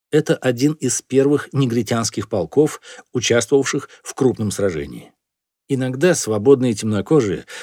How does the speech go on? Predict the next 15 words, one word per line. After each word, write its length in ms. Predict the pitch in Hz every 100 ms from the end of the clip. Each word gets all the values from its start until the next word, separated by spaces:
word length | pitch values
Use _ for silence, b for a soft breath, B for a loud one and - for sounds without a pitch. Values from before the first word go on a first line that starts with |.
| -
служили 580 | - 147 117 160 170 147
в 120 | 127
армии 380 | 143 147 151 143
во 180 | 123
время 320 | 113 131 127 131
войны 360 | 113 123 120 131
за 140 | 107
независимость 720 | 101 90 98 135 147 143 - -
и 120 | 143 -
англо-американской 1000 | 151 139 147 139 147 143 135 110 - 95
войны 340 | 107 123 156
тысяча 400 | - 160 160 135
восемьсот 380 | 120 110 - 117
двенадцатого 640 | 113 107 107 - - 117
года, 400 | 107 71 -